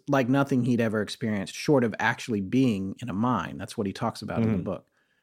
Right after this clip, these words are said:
Speaker 1: This comes back around to this idea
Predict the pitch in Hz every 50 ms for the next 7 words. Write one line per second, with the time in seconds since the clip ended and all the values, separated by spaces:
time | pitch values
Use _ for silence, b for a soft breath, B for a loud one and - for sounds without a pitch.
0 | _ _ _ _ - 151 147 147 147 175 190 202 196 - - - - - 170 156
1 | 151 123 131 120 117 113 131 151 175 185 - 165 127 113 107 101 95 101 104 -
2 | - 107 113 110 - 110 107 117 117 107 92 113 110 107 95 87 87 95 -